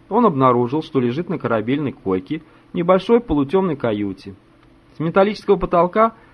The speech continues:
свисала тусклая лампа, заметно дрожа, как и все вокруг, от назойливой вибрации. «Звездолет вышел на маршевый режим», — подумал Чейн,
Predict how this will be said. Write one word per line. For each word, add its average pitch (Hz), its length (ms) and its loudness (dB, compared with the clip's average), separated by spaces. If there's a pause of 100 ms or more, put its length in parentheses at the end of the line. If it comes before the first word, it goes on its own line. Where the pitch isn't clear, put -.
(140)
свисала 165 340 2
тусклая 160 440 -2
лампа, 107 460 -2 (320)
заметно 156 480 -2
дрожа, 113 500 -2
как 147 240 -2
и 151 40 -2
все 208 200 2
вокруг, 120 540 -2 (160)
от 113 160 -10
назойливой 147 580 0
вибрации. 95 680 -4 (500)
«Звездолет 113 640 -2
вышел 139 340 -2
на 151 140 -2
маршевый 123 480 -2
режим», — 87 920 -8
подумал 85 460 -8
Чейн, 175 320 -4